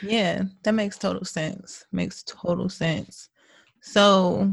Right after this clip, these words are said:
when you, um, look at, like, other moms or, um,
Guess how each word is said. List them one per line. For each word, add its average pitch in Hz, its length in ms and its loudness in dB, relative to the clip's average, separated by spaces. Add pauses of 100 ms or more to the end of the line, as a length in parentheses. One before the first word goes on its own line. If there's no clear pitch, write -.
(120)
when 185 380 4
you, 202 500 2
um, 175 800 2 (1300)
look 185 340 6
at, 170 360 8
like, 156 380 2
other 156 360 4
moms 185 880 4
or, 156 720 0 (420)
um, 156 800 2